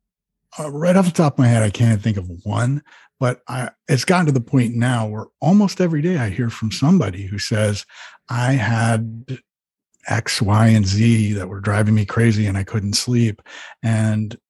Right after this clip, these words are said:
now I can sleep. And thank you, thank you, thank you." And I, it, it's humbling because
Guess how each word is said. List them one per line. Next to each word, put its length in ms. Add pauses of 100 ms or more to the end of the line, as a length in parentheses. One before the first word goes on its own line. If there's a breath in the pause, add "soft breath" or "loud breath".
now 420
I 80
can 180
sleep. 420
And 300
thank 300
you, 100
thank 340
you, 160
thank 300
you." 180 (480 loud breath)
And 440 (360)
I, 140 (1040)
it, 280 (720)
it's 160
humbling 680
because 360